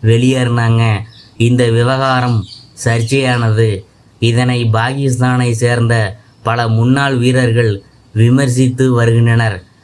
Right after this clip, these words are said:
அதன் உச்சமாக பாகிஸ்தான் முன்னாள் வீரரான முகமது யூசப் இந்திய கேப்டன் சூரியகுமார் யாதவை பன்றியுடன் ஒப்பிட்டு விமர்சித்தார். அத்துடன் நடுவர்களை தங்களுக்கு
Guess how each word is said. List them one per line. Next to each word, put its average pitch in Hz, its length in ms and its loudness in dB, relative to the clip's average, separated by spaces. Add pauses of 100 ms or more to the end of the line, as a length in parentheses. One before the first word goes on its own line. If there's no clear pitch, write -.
அதன் 113 260 -2
உச்சமாக 120 920 -2 (340)
பாகிஸ்தான் 131 640 -2
முன்னாள் 123 460 2
வீரரான 117 680 0 (300)
முகமது 131 520 2
யூசப் 120 520 2 (360)
இந்திய 127 440 2
கேப்டன் 127 640 -2 (280)
சூரியகுமார் 127 720 2
யாதவை 120 720 -2 (400)
பன்றியுடன் 131 720 0
ஒப்பிட்டு 117 640 0
விமர்சித்தார். 117 800 0 (320)
அத்துடன் 120 640 -2 (240)
நடுவர்களை 131 760 2
தங்களுக்கு 120 760 0